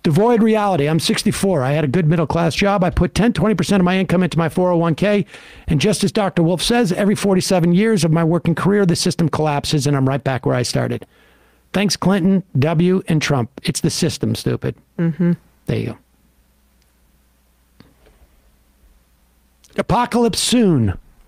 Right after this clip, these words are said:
Speaker 1: Uh, Libertarian caller will be f-, calling in from a four oh eight area code today.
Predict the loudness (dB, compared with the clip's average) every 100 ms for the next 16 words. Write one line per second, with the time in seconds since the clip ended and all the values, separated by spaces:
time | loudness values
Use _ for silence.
0 | _ _ _ _ _ _ _ _ -6 -2
1 | 2 2 2 2 2 2 2 2 2 2
2 | 0 -6 -6 -2 2 2 2 2 0 0
3 | 0 2 2 2 2 0 0 2 0 0
4 | 0 0 -2 -2 0 -2